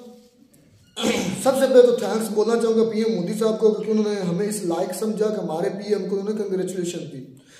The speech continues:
हालांकि मुझे नहीं लगता कि उनको देनी चाहिए थी, किसी तौर पे नहीं देनी चाहिए थी, लेकिन फिर भी उन्होंने बड़ापन दिखाया। उनके ये जिगरा है, ये उनकी हिम्मत है कि उन्होंने हमारे मदारी को,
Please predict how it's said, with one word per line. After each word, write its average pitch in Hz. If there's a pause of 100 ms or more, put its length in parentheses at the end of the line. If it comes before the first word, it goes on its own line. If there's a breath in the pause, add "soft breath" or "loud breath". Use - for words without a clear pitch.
(120)
हालांकि 220 (760 loud breath)
मुझे 240
नहीं 269
लगता 247
कि 233
उनको 240
देनी 208
चाहिए 170
थी, - (640 soft breath)
किसी 311
तौर 320
पे 320
नहीं 277
देनी 214
चाहिए 180
थी, 170
लेकिन -
फिर 285
भी 269
उन्होंने 262
बड़ापन 240 (140)
दिखाया। 202 (200 loud breath)
उनके 220
ये 208
जिगरा 233
है, 208
ये 220
उनकी 214
हिम्मत 196
है 233
कि -
उन्होंने 214
हमारे 175
मदारी 180
को, 175